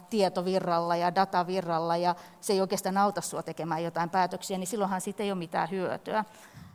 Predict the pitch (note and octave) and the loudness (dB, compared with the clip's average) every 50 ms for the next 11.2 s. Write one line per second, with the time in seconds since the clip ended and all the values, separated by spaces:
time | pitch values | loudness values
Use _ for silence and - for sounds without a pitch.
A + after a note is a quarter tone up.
0 | - - - F#3 F#3 F#3 F#3 F#3+ E3+ C3 - - - - - - - - - - | -8 0 4 4 6 8 8 6 4 4 0 -4 -12 -18 -20 -20 -20 -20 -20 -20
1 | _ - - G3+ A#3 A3 G3+ G#3 A#3 C4 B3 A3 A#3+ A#3 - D4 C4+ B3 A#3+ - | _ -10 0 4 6 6 6 6 6 4 4 2 2 2 4 4 6 6 4 2
2 | C#4 - - D#4 D4 C4 G#3+ - G#3 G3 G3 G3 G3 G#3 A3 A3 - G3+ F#3 F3 | -2 0 0 2 2 2 2 0 0 2 4 4 4 2 2 0 -2 -4 -2 0
3 | - G3 F#3 G3+ B3 C#4+ - - E4 E4 E4 D#4 - D#4+ D#4 D4+ D4+ D4+ D4+ - | 2 2 2 2 2 0 -2 -2 -2 -2 -2 0 2 2 4 4 4 2 2 0
4 | E4 D#4 - D#4+ D#4 D#4+ D#4+ D#4 D#4 D#4 D4+ D#4 D4+ D4 - D#4 D4 D4 C#4+ - | -4 -2 -2 -2 0 2 4 4 4 2 2 0 -4 -4 -2 0 0 0 -2 -2
5 | D4 D4 D4 D4 D4 C#4+ C#4 C4+ - - - C#4+ - D#4 D4 D4 D4 C4 C4 C4 | -2 -4 -2 -4 -4 -6 -8 -8 -8 -6 -6 0 2 2 2 4 2 2 2 2
6 | B3+ B3+ B3 B3+ - - C4 B3 C4+ B3+ B3+ C4 B3 C4+ A#3+ B3+ C4 - B3+ A#3+ | 2 0 0 0 0 0 0 2 4 4 4 4 4 4 2 2 2 0 -2 -2
7 | - B3 A#3 A3+ G#3+ A3 A3 A3+ A3 G#3+ F#3 F3+ E3 E3+ G3 G3+ F3+ - - - | 2 2 4 4 4 2 2 2 2 2 2 2 2 0 0 0 -2 -2 -2 0
8 | - - - G#3+ - - - - - - - - - - - A3 A3 A3 G#3+ - | 0 2 2 0 -2 -8 -16 -16 -18 -18 -20 -20 -20 -14 -4 2 6 6 6 6
9 | - - - - - - - - - - C4 C#4 C4 A#3+ C#4+ D4 D#4 D4 - - | 2 -2 -8 -12 -12 -14 -18 -12 -4 2 4 6 6 8 6 6 4 2 0 -2
10 | - - F3+ F3+ E3+ F3 - F#3 F3+ F3+ F3 F3+ F3 E3+ E3 E3+ E3+ E3 F#3+ F3+ | 0 2 2 2 2 2 0 2 2 2 2 0 0 0 0 0 0 0 0 0
11 | F#3 F#3 F3 | -2 -4 -8